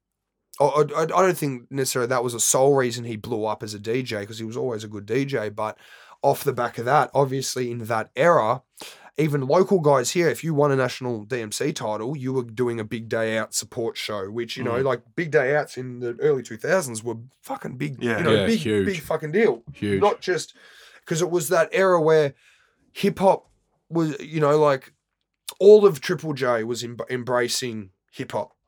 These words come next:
Speaker 2: Mm.
Speaker 3: Yeah.
Speaker 1: Or, well, as a, you know, and, and I could be completely wrong, but as a, as a younger sort of a dude, as on the outside, just observing it on T V, and, you know, you'd see it on Rage and whatever, like, clips of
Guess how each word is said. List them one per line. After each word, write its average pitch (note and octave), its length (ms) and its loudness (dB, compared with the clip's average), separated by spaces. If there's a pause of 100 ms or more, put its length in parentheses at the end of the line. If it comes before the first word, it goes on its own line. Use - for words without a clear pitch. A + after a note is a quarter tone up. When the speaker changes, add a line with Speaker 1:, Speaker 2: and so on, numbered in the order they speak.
Speaker 2:
Mm. - 140 0
Speaker 3:
Yeah. F2 200 -2
Speaker 1:
Or, D#3 200 6
well, F3 180 2
as D#3+ 220 4
a, D3 160 -2
you D3+ 80 0
know, C3+ 100 2
and, D3 180 2
and C#3+ 280 0
I D#3 100 4
could D#3 220 -4
be C#3 100 -4
completely C3+ 400 -4
wrong, D#3 280 0
but C3+ 100 2
as C3 200 0
a, C3 200 -8
as B2+ 160 -2
a B2+ 60 -4
younger D3 420 0
sort D3 240 2
of C3 100 -4
a C3 60 -6
dude, C3 400 -2 (120)
as B2+ 200 -2
on B2+ 200 -4
the B2+ 140 -2
outside, C3+ 460 0
just B2+ 160 -8
observing C3 420 0
it C3 60 0
on A2+ 160 -4
T C3 220 -2
V, B2 380 -2 (440)
and, C#3+ 120 2
you C3+ 80 0
know, C3 120 2
you'd C3 260 0
see C3 240 2
it B2+ 80 4
on A#2+ 220 -2
Rage B2 400 -2
and B2 100 -4
whatever, A#2+ 320 -2
like, A#2 280 -2
clips - 360 -6
of A#2 260 -4